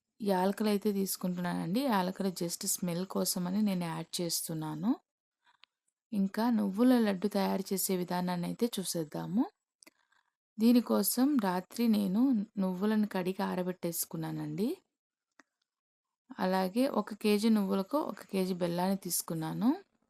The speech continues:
ఇంకా కొన్ని యాలకులు కూడా తీసుకున్నాను. ఇప్పుడు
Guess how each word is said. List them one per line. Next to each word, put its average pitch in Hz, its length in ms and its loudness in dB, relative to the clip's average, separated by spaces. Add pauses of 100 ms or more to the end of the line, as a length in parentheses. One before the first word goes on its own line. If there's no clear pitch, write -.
(720)
ఇంకా 196 240 0
కొన్ని 185 300 0
యాలకులు 175 440 -2
కూడా 185 220 -2
తీసుకున్నాను. 165 760 -2 (1040)
ఇప్పుడు 208 340 -2